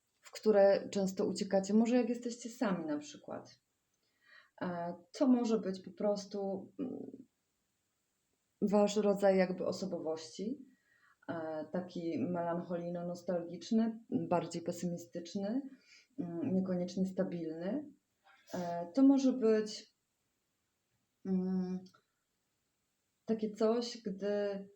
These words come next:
jakby życie nas może już tak mocno doświadczyło, że nie wierzymy, że tak naprawdę możemy odczuwać w ogóle szczęście i nawet jeżeli okoliczności są tak piękne,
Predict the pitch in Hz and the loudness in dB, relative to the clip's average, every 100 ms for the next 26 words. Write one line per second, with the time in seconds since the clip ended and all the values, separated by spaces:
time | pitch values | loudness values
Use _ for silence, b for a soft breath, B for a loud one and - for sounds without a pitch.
0 | _ _ - 202 180 202 202 226 294 240 | _ _ -6 -4 -2 -4 -4 0 6 6
1 | 226 220 202 196 190 220 - 190 220 - | 8 6 6 0 0 -2 0 2 2 4
2 | 214 202 - 208 - 214 196 190 190 185 | 2 2 0 -4 -2 -2 0 2 6 6
3 | 185 180 170 180 247 349 262 220 214 208 | 6 0 2 2 2 2 -4 0 4 4
4 | 208 202 202 208 202 190 202 202 208 - | 4 0 2 4 4 2 2 2 0 -4
5 | - _ 196 196 - 175 214 226 240 220 | -16 _ -2 -2 -6 0 2 4 2 2
6 | 226 220 - 226 220 - 277 277 B B | 2 2 4 4 4 0 -4 -4 B B
7 | B 214 208 208 202 190 196 214 214 208 | B 8 8 6 0 0 -2 -2 0 0
8 | 208 220 220 - 226 220 214 - - 202 | 0 2 0 0 0 0 0 -4 -2 -2
9 | 196 - 196 240 | 0 -2 0 0